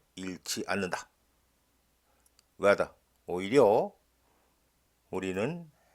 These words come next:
have renounced, 버렸다. 자, secret, 지금은 쉐이플 같이 웨이스를 수식하는 형용사죠.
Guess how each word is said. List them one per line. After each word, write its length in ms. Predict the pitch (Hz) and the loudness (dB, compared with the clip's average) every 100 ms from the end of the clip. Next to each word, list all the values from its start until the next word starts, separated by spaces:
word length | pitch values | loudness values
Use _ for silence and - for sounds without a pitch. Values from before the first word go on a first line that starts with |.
| - | -14
have 600 | 87 87 87 87 85 113 147 170 _ _ _ _ _ _ _ _ _ _ _ _ - | -8 -4 -2 -4 -4 -4 -4 -6 _ _ _ _ _ _ _ _ _ _ _ _ -10
renounced, 640 | 90 95 87 - - - _ _ _ _ _ _ _ _ | -2 0 0 -4 -16 -20 _ _ _ _ _ _ _ _
버렸다. 460 | - 104 104 92 - _ _ _ _ _ _ _ _ _ _ _ _ _ _ _ _ _ _ _ _ _ | -2 0 0 -6 -12 _ _ _ _ _ _ _ _ _ _ _ _ _ _ _ _ _ _ _ _ _
자, 120 | - _ - | -20 _ -16
secret, 460 | - 143 123 101 _ _ _ _ _ _ _ _ _ _ _ _ - | -4 -4 -2 -8 _ _ _ _ _ _ _ _ _ _ _ _ -20
지금은 640 | - 95 98 98 113 151 | -20 -14 -8 -6 -4 -4
쉐이플 600 | 151 - - 127 - 110 | -6 -14 -6 -6 -6 -6
같이 560 | 101 92 - - 151 175 _ _ _ _ _ _ - | -4 -4 -6 -6 -6 -8 _ _ _ _ _ _ -12
웨이스를 520 | 98 104 104 - 104 | -6 -6 -6 -8 -10
수식하는 420 | - - - 98 | -10 -10 -4 -4
형용사죠. 800 | 127 - 165 127 90 95 156 - | -4 -4 -2 -2 -2 2 2 2